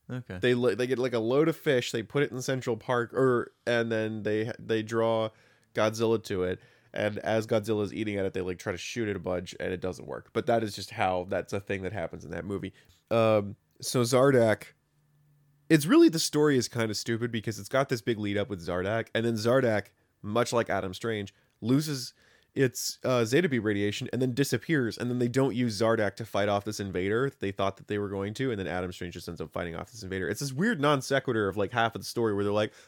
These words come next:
Speaker 2: "Oh wow, we're gonna use this alien that they've got, that they've now fed, and it's cool, and it's, like, it's their friend."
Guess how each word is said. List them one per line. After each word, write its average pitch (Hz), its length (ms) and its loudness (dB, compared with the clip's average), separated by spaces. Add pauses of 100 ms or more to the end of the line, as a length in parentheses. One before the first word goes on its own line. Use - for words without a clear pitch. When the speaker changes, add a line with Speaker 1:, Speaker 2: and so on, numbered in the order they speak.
Speaker 2:
"Oh 156 160 6
wow, 147 200 6
we're 110 120 2
gonna 113 140 0
use 113 240 -2
this 104 160 -6
alien 151 400 -2
that 101 140 -6
they've - 180 -6
got, 156 260 2
that 101 120 -8
they've 87 140 -4
now 92 200 -2
fed, 139 400 0
and 104 100 -6
it's 90 120 -10
cool, 147 420 0
and 113 80 -2
it's, - 200 -8 (600)
like, 110 180 -4
it's - 120 -12
their 85 160 -4
friend." 151 500 0